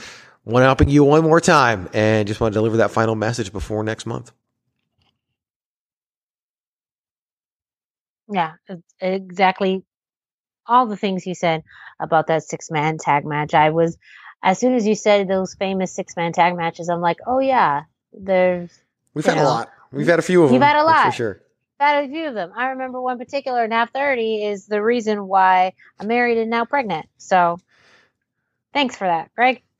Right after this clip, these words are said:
Speaker 1: We can talk more about that later. But yes, it
Speaker 2: Yeah.
Speaker 1: definitely factors in. So.
Speaker 2: Uh, world famous.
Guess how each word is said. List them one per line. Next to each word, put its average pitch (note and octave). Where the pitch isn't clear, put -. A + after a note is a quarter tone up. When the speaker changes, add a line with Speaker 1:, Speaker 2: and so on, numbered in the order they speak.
Speaker 1:
We -
can -
talk D#3
more C#3+
about C3+
that C#3+
later. C3
But D3+
yes, D#3
it C3
Speaker 2:
Yeah. G3+
Speaker 1:
definitely C#3
factors A#2+
in. A2
So. F2
Speaker 2:
Uh, F#3
world C4
famous. E3